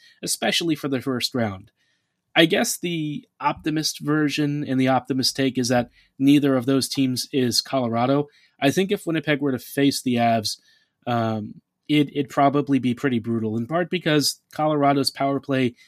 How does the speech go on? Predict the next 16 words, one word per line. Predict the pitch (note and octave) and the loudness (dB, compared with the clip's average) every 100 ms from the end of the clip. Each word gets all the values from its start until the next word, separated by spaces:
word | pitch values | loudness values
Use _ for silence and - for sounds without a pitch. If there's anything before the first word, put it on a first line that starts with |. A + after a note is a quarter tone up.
| _ | _
is | C3+ C3+ | -2 0
still | - C3+ B2 | 0 -2 2
lethal. | C3 B2 C3+ B2+ B2 _ _ - | 2 2 -2 -2 -4 _ _ -4
McKinnon | C3+ - C#3+ C#3 | -2 2 2 2
has | B2 C3 - | 0 -2 0
had | C#3 B2+ | 2 2
a | B2+ | 2
relatively | B2+ C3 B2+ B2+ | 0 -2 -2 -4
quiet | B2 - C3 C3 | -2 0 2 2
season, | - C#3 C3 C3+ - - _ | 2 2 2 0 -4 -20 _
uh, | A#2+ | -4
compared | A2+ B2+ C3+ B2 | -2 -2 0 0
to | |
his | A#2 A2 | 0 0
usual | C3+ B2+ B2 | -2 -2 -4
standards, | A#2+ C3+ B2+ B2+ C3 C3 - | -4 -2 -2 -2 -2 -4 -8